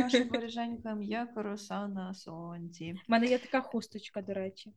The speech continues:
Speaker 1: <laughs>
Speaker 2: І я її якраз ношу тим боком, щоб було видно ось це, згинуть наші вороженьки, як роса на сонці.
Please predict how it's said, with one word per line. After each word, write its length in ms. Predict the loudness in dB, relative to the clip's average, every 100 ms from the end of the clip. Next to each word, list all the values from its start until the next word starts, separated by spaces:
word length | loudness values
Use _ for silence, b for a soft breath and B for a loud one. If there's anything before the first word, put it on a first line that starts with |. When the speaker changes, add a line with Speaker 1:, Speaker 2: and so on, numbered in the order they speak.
| 2
Speaker 1:
<laughs> 480 | 2 2 -2 -2
Speaker 2:
І 80 | 6
я 200 | 12 12
її 260 | 12 10 4
якраз 380 | 4 6 6 6
ношу 280 | 4 2
тим 220 | 0 2 4
боком, 380 | 4 4 2
щоб 500 | 2 0 -2 0 0 2
було 220 | 2 2
видно 580 | 4 4 4 4 4 2
ось 180 | -4 -2
це, 360 | 4 6 6
згинуть 420 | 4 0 0 0 0
наші 300 | -2 -2 -2
вороженьки, 560 | 0 2 2 0 0
як 200 | -2 -2
роса 300 | -4 -4 -4
на 100 | -4
сонці. 540 | -6 -6 -8 -10 -14